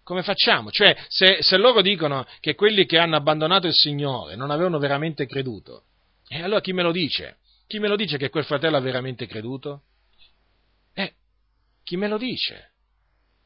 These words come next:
Ma è evidente che uno non potrebbe mai essere sicuro allora se quello ha veramente creduto. Eh, perché poi nel momento in cui quello, quello abbandona il Signore, ecco, è molto facile dire, "Eh, ma non aveva veramente creduto."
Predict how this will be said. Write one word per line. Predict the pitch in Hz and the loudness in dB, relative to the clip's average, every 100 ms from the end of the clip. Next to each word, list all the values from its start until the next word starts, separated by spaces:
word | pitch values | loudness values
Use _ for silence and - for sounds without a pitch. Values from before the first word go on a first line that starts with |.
| - - _ | -14 -14 _
Ma | 156 151 | -6 0
è | |
evidente | 190 220 262 214 165 | 0 2 0 0 0
che | 151 | 0
uno | 208 196 | 0 0
non | 151 | 0
potrebbe | 135 151 165 165 | -2 0 0 0
mai | 165 165 | 0 2
essere | 185 - 175 151 139 | 2 2 2 2 0
sicuro | 165 254 240 127 | -2 -4 -4 -2
allora | 113 135 127 110 | -2 -2 -2 -4
se | 139 | -4
quello | 175 160 | -2 0
ha | |
veramente | 135 135 139 135 135 | 0 -2 -4 -6 -8
creduto. | 117 123 110 80 64 57 _ _ _ _ _ _ - | -6 -8 -8 -14 -20 -20 _ _ _ _ _ _ -2
Eh, | 202 - _ _ | -2 -2 _ _
perché | 185 202 | -2 0
poi | 196 190 | 2 2
nel | 180 | 2
momento | 208 247 185 | 2 2 2
in | 208 185 | -2 -2
cui | 233 175 | -4 2
quello, | 220 208 160 135 - | 4 6 4 2 -2
quello | - 214 | 2 6
abbandona | 175 185 208 220 | 8 6 6 6
il | 208 | 6
Signore, | - 233 254 220 185 156 | 2 2 2 6 8 6
ecco, | - | 4
è | 156 | 0
molto | 185 - 165 | 0 0 2
facile | 202 170 139 131 | 2 2 -2 -2
dire, | 131 160 | 0 0
"Eh, | |
ma | 139 | 0
non | 143 | -2
aveva | 143 143 139 | 0 0 0
veramente | 135 139 135 139 120 131 | 0 0 0 -2 -6 -6
creduto." | 131 131 117 - - | -6 -6 -8 -12 -20